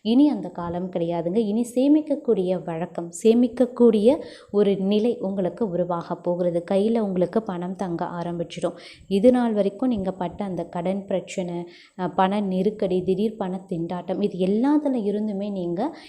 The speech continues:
இந்த காலத்துல கொஞ்சம் கொஞ்சமா வெளிவந்துருவீங்க அப்படின்னு சொல்லலாம். அதே மாதிரி ஆரோக்கியம் ரீதியாகவும் பார்த்தோம் அப்படின்னா, சின்ன சின்னதா, அ, ரத்த காயம் பட்டிருக்கும். ஒரு சிலருக்கு வந்து சாலை விபத்து ஏற்பட்டு, ஏற்படக்கூட வாய்ப்புகள் வந்து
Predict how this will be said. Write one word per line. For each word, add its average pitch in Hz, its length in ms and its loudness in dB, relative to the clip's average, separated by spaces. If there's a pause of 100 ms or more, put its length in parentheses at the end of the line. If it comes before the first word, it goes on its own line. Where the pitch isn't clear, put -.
(120)
இந்த 254 360 4
காலத்துல 220 400 -2
கொஞ்சம் 190 260 -4
கொஞ்சமா 180 340 -4
வெளிவந்துருவீங்க 180 1000 0 (140)
அப்படின்னு 170 320 -4
சொல்லலாம். 160 420 -6 (280)
அதே 240 220 4
மாதிரி 262 340 4
ஆரோக்கியம் 247 540 0
ரீதியாகவும் 220 840 0
பார்த்தோம் 185 600 -4
அப்படின்னா, 180 320 -4
சின்ன 214 340 -4
சின்னதா, 208 300 -4 (400)
அ, 180 160 2
ரத்த 180 300 -2
காயம் 202 360 -4
பட்டிருக்கும். 180 420 -4
ஒரு 202 160 -2
சிலருக்கு 226 480 -2
வந்து 196 600 2
சாலை 202 440 0
விபத்து 185 440 2
ஏற்பட்டு, 185 440 -2 (120)
ஏற்படக்கூட 190 800 0
வாய்ப்புகள் 190 500 -4
வந்து 180 340 -2